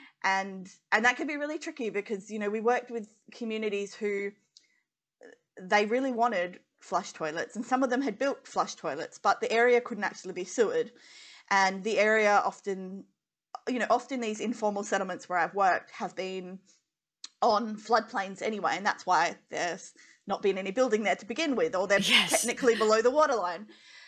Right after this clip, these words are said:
Speaker 1: Um, so people would have flush toilets, which then just flush onto the ground outside <laughs> the house,
Speaker 2: Yeah.
Speaker 1: which is then where the kids play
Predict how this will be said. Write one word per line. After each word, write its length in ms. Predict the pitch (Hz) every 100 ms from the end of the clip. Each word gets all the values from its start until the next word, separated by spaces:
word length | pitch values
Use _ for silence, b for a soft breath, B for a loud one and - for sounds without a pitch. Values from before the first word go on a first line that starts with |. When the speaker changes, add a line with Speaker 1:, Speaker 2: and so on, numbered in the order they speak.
| B 202
Speaker 1:
Um, 400 | 202 196 180 - -
so 520 | 208 233 214 214 208 214 b b b b _ _ _ _
people 220 | 262 247 240
would 160 | 233
have 300 | 269 240 240 -
flush 400 | - 233 269 -
toilets, 640 | 233 233 170 185 - -
which 160 | 208 196
then 220 | 208 214
just 160 | 202 -
flush 300 | - 214 -
onto 160 | 214 190
the 80 |
ground 320 | 190 196 190 -
outside 580 | 180 - 208 196 190 233 B B
<laughs> 280 | _ _ -
the 80 | 220
house, 420 | 208 262 - -
Speaker 2:
Yeah. 200 | 190 - - B B B
Speaker 1:
which 200 | 214 -
is 100 | 220
then 200 | 208 202
where 260 | 202 190 185
the 120 | 196
kids 260 | - 190 -
play 500 | 330 254 185 185